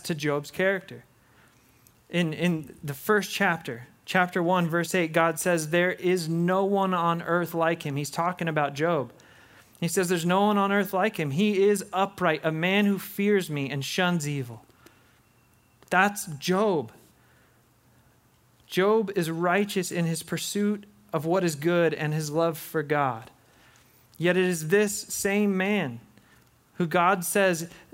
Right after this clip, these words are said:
loves me, pursues me, is righteous, is upright, who, who's written what we just read in chapter three,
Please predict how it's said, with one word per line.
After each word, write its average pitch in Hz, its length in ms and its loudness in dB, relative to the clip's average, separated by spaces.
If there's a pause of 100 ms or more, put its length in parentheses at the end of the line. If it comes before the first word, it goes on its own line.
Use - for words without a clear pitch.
(360)
loves 180 480 0
me, 131 340 -4 (220)
pursues 208 560 -2
me, 151 180 -2
is 147 160 -2
righteous, 190 540 0
is 151 140 -2
upright, 175 640 -2 (1040)
who, 196 280 0
who's 180 340 0
written 165 480 0 (160)
what 175 140 -4
we 180 100 2
just 190 260 0
read 185 220 2
in 156 100 -2
chapter 156 380 -2
three, 120 320 -12